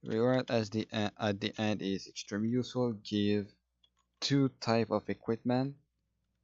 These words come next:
uh, spell trees, meso, and a really good amount of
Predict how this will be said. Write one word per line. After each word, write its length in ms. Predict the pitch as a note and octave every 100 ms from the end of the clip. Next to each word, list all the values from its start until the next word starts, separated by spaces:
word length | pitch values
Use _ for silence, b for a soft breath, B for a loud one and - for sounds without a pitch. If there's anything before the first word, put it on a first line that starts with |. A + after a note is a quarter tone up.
| _
uh, 200 | G#2+ F#2+
spell 320 | - - G#2+
trees, 440 | G#2+ - A#2+ A#2+ A2
meso, 460 | G#2+ G#2+ G#2 G#2+ G2+
and 220 | F#2 - -
a 200 | F#2+ F2 - -
really 560 | G#2+ G#2 G#2 G#2 G2+ - _ _ _ -
good 200 | G#2 A2
amount 360 | G2+ G2 F#2+ -
of 220 | G2+ F#2